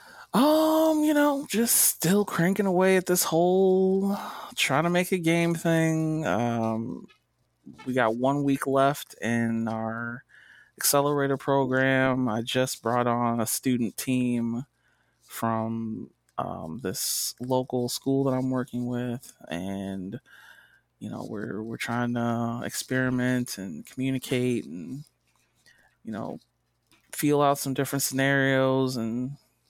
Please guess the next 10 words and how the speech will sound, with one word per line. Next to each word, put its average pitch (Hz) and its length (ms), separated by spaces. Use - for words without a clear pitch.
you 220 80
know, 226 140
we're 196 120
really 208 220
just 208 720
stuck - 400
in 170 260
and 151 100
trying 156 320
to, 151 360